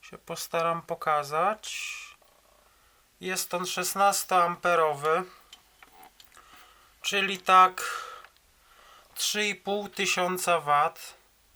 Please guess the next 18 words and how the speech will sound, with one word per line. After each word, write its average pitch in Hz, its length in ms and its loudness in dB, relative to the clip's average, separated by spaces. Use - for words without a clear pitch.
około. 151 600 -2
Tyle 180 320 2
on 175 140 2
może 170 380 0
uciągnąć, 156 1000 -4
maksymalne 165 720 -2
jego 156 280 -2
obciążenie. 156 840 -2
Em, 151 640 0
więc 175 340 -4
teraz 196 460 2
tak, 156 280 2
jest 185 220 0
to 180 100 2
bardzo 202 380 4
dobra 180 340 2
seria 175 420 2
modułowa, 160 840 2